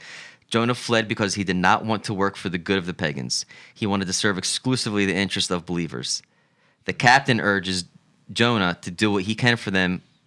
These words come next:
for them all, but Jonah is not bringing the resources of his faith to bear on the suffering of his fellow citizens. His private faith is of no public good.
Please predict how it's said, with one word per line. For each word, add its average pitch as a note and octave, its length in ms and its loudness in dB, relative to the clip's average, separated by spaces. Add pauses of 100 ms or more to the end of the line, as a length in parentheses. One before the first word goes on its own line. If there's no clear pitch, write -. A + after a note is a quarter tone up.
(320)
for A#2+ 120 0
them A2+ 140 4
all, F#2+ 280 4
but F#2+ 120 -2
Jonah G#2+ 240 2
is F#2 160 -2
not G#2+ 240 6
bringing A2+ 240 2
the G2 60 0
resources G2+ 580 -2
of F2+ 160 0
his G#2+ 200 0
faith G#2+ 360 2
to F#2 80 -8
bear F#2+ 320 4
on F2+ 100 0
the F2 60 -2
suffering G2+ 480 0
of F2 100 0
his F2 120 -4
fellow F2 220 0
citizens. D#2 600 -6 (380)
His G2 200 -2
private G#2+ 440 4
faith G2 360 0
is E2+ 160 -4
of F2 140 -2
no E2+ 180 0
public D#2+ 440 -4
good. C#2 220 -6